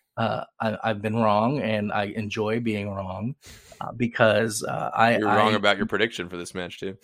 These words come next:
Speaker 1: Yeah, that's what I'm saying. Uh, I, I, I got the number of goals. Uh, no, I didn't. That was the, the Leon match. I got the number of goals right. It
Speaker 2: Mm-hmm.
Speaker 1: was just the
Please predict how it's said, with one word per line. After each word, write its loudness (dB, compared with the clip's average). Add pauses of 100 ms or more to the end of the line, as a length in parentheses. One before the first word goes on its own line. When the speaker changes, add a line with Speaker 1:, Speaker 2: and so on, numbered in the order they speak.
(300)
Speaker 1:
Yeah, 6
that's 0
what 4
I'm 4
saying. 0
Uh, -2
I, 4
I, 4
I 2
got 4
the 0
number 2
of -6
goals. -6 (200)
Uh, -2
no, 4
I 6
didn't. 4
That 2
was -2
the, -8
the -2
Leon 4
match. 0
I -10
got -4
the -18
number -4
of -12
goals -6
right. -2
It -4
Speaker 2:
Mm-hmm. -4
Speaker 1:
was -8
just -10
the -20